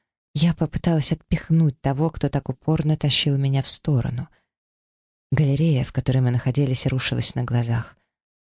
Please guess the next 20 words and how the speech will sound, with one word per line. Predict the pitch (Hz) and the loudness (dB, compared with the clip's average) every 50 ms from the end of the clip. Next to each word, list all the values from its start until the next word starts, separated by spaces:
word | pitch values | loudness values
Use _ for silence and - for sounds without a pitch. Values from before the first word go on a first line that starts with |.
| _ _ | _ _
Сквозь | - - - - 160 135 | -4 -2 0 0 0 0
грохот, | 135 - 151 156 165 160 - - 147 127 | 2 2 2 2 2 0 -2 -4 -6 -4
боль | 123 123 151 156 143 | -2 0 0 2 2
и | 139 | 2
слёзы | - - - 135 151 160 151 - 135 | 2 0 0 0 0 0 2 0 0
я | 131 127 | 0 0
с | - | 0
трудом | - - 123 131 - - 151 147 | -2 -2 -4 -4 -2 0 0 2
смогла | 127 - - 135 131 123 135 135 135 | 2 0 0 -2 -2 -2 -2 -2 0
различить. | 131 120 123 131 139 139 - - - 170 143 117 - - - - - _ _ _ _ _ _ _ _ _ _ _ _ | 0 -2 -4 -4 -6 -4 -4 -2 -2 -2 -2 -2 -4 -4 -6 -6 -10 _ _ _ _ _ _ _ _ _ _ _ _
"Быстрее, | - 151 147 - - - - 170 175 165 156 143 139 | 0 0 2 0 0 0 2 2 4 4 4 2 2
да | - | 0
вставай | 156 - - - 180 175 170 180 165 156 | -2 -2 0 0 0 2 2 2 2 2
же, | 139 135 143 | 2 0 0
ты, | - 160 | 0 0
надо | 160 165 165 151 165 | 0 2 2 2 0
уходить!" | 160 - - 170 170 160 - 170 - - - - - _ _ _ _ _ _ _ _ _ _ _ _ _ _ _ _ _ _ _ _ _ | -2 -2 -2 -2 -2 -2 -2 -4 -4 -4 -4 -6 -6 _ _ _ _ _ _ _ _ _ _ _ _ _ _ _ _ _ _ _ _ _
Кажется, | - 143 127 - - - 143 | -2 0 2 2 2 2 0
это | - - 156 | 0 -2 -2
Гара. | 135 - 156 165 156 143 135 135 123 | 0 0 2 2 2 2 0 -2 -4